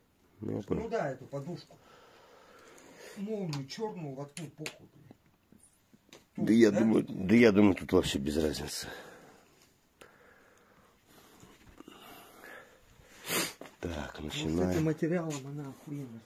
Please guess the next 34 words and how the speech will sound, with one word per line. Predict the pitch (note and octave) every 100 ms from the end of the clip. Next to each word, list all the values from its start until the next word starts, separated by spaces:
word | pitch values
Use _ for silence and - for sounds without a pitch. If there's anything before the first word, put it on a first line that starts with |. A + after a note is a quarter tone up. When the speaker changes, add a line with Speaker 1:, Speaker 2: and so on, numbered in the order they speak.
| _
Speaker 2:
смотрится. | A2+ - - _ _ - _ - - E2
Слушай, | E3 F#3+ D#3 B2 -
тебе | B2+ C#3+ F3
надо | E3+ E3 E3
будет, | D#3 F4 D#4+
ты | -
видишь, | - F4+ D#4
там | F#2
Speaker 1:
Начинаем. | F#2 F2+
Speaker 2:
ремни. | E3+ E3 E3 F3 D#3+ - - _ _ -
Speaker 1:
Да | D2
я | F#2+ A#2+ B2+
съебу | - A#2+ A2+ A2 A#2 B2+ G2 C#2+
снизу, | - D#2+ C#2+
нахуй. | C#2+ C2+ - - - - _ - - - - - - -
Speaker 2:
Так-то | D#3 C3+ -
охуенно | A#2 - C#3+ D3 C3 B2 -
смотрится, | B2+ - - -
да, | A2 B2+
эта | E3 F#2
Speaker 1:
Ну | F2 F#2 F#2
Speaker 2:
ткань? | E2+
Speaker 1:
да, | F2 - - - - -
ну | E2+
Speaker 2:
Да? | F2
Speaker 1:
да. | E2 F2
Speaker 2:
Она | B2+ B2+
будет | A#2+ C#3 A#2
вообще | C3 C#3+ - C3
шикарно, | - A#2 A#2+ A2+ G#2+
это | A2
кресло. | - A2 G#2+ - F2+ _ _ -
Speaker 1:
Ну | E2 F2
да. | D#2+